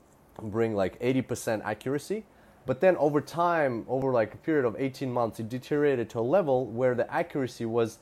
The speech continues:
less than fifty percent, it was, like, forty-two percent or something. And meaning that it would have been more efficient for the company to just flip a coin <laughs> and do the recommendations based on that rather than using a model. And so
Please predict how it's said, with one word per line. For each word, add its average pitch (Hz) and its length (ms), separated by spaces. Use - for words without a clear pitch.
less 139 300
than 135 100
fifty 131 260
percent, 117 220
it - 20
was, 101 60
like, 101 120
forty-two 147 460
percent 120 320
or 98 40
something. 90 360
And 123 120
meaning 160 300
that 127 320
it 143 100
would 147 160
have 127 140
been 131 180
more 135 320
efficient 123 400
for 131 60
the 120 80
company 135 360
to 110 100
just 113 260
flip 143 200
a 127 60
coin 123 460
<laughs> - 240
and 151 220
do 139 160
the 147 80
recommendations 127 800
based 117 300
on 104 140
that 117 360
rather 127 340
than 117 180
using 113 280
a 101 40
model. 104 420
And 113 160
so 123 480